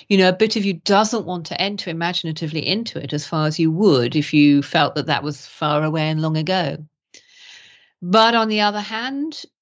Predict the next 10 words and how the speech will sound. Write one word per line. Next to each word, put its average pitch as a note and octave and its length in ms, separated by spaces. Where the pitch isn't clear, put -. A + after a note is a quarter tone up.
she A#3+ 240
was C#4+ 160
exemplary. F#3+ 840
I G#3 60
mean, A3+ 240
she, A3+ 760
you A3 100
know, A3 60
it G3+ 140
wasn't A#3 340